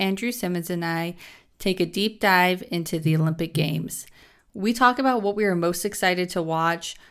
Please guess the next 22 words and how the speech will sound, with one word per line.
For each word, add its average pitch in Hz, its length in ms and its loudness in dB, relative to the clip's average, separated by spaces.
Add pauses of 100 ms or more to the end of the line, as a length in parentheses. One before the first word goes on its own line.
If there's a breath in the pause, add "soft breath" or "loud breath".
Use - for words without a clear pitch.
(180 soft breath)
the - 160 2
athletes 196 400 8
we 202 80 2
are 190 60 2
most 185 260 0
excited 185 320 0
to 175 80 -8
see 170 220 -2
race, 170 480 0 (340 loud breath)
and 196 320 2
why 156 320 8
we're 214 220 4
excited 202 500 2
in 185 140 0
general. 180 560 -2 (300 soft breath)
This 330 180 2
is 453 100 4
a 381 80 4
serious 226 680 4
running 175 400 0
nerd 160 240 -2
episode, 147 680 -2